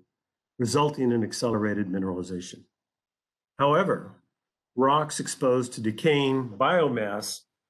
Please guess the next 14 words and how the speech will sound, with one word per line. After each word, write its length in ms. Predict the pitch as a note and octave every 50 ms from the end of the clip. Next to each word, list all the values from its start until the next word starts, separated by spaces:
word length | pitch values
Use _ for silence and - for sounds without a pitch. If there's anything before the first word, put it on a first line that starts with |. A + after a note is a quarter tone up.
| _ _ _ _ _ _ -
and 120 | B2 A2+
petroleum 540 | - C3 B2+ - - D#3+ E3 E3+ D#3 C#3 A2+
fluids 500 | G2 - - G#2+ G2+ F#2 F2+ F#2 F#2+ -
for 200 | - - - A2+
millions 480 | A2+ C3 D3+ D3+ D3 D3 C3+ B2 B2+ C3
and 100 | A#2 A2+
millions 420 | A#2+ A#2 G#2+ G#2+ G#2 F#2+ F#2+ F#2
of 80 | G2 G#2+
years 500 | C3 C#3+ C3 A2 G2+ F#2+ F#2 - - _ _ _ _ _ _ _ _
seem 320 | - - - F#3+ F#3 F3+
to 80 | - C3
be 140 | B2+ C#3 C3
highly 420 | B2+ - D#3+ D#3+ D#3 D3 C#3+ C3+
passivated 840 | - - - G#3 F3+ F3 - - B2 G#2+ A2 G#2 G2+ G2+ G2+ F#2+ -